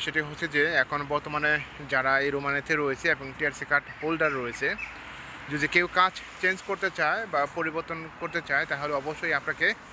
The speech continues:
দ্বিতীয় টিআরসি কার্ড শেষ করতে হবে এবং সেক্ষেত্রে আপনার তখন আর এনওসি পেপার লাগবে না। এবং এনওসি পেপার বিহীন ছাড়া আপনারা অন্য একটা কোম্পানিতে সহজভাবেই আপনারা, আহ,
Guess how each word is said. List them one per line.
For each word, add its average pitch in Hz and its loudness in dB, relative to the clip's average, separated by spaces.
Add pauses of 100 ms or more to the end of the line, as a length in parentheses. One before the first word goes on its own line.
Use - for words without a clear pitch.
(440)
দ্বিতীয় 190 0
টিআরসি 190 2
কার্ড 190 -2
শেষ - -2
করতে 175 -4
হবে 123 -8 (760)
এবং 139 -4
সেক্ষেত্রে 220 2
আপনার 180 2
তখন 180 -6
আর 139 2
এনওসি 143 -4
পেপার 147 -4 (180)
লাগবে 135 0
না। 98 -8 (800)
এবং 135 -4
এনওসি 156 -2
পেপার 170 2 (200)
বিহীন 160 -8
ছাড়া 156 2
আপনারা 156 0
অন্য 156 -2
একটা 147 -2
কোম্পানিতে 160 -6 (120)
সহজভাবেই 156 -2
আপনারা, 139 0
আহ, - -4